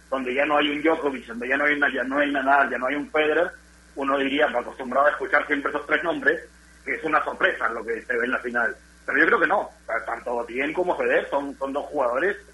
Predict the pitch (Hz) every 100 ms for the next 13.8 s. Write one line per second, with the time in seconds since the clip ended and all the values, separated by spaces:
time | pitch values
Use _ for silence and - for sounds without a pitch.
0 | - - - - 113 113 - 113 101 123
1 | 127 - 135 135 151 143 120 151 143 131
2 | 139 135 147 151 156 143 120 147 156 151
3 | - - - - 170 - 147 - - 160
4 | 185 175 143 208 - - - - - -
5 | - - 135 131 123 117 113 110 107 104
6 | 101 - 143 123 131 185 143 135 180 123
7 | - - - - - - - - - -
8 | - 120 143 147 143 143 143 147 143 127
9 | - - - 123 127 131 135 139 156 147
10 | 160 220 185 135 120 127 151 143 127 135
11 | 151 143 123 143 143 135 185 - - 120
12 | 117 110 123 143 135 120 - 110 - -
13 | 120 - 135 147 113 117 120 135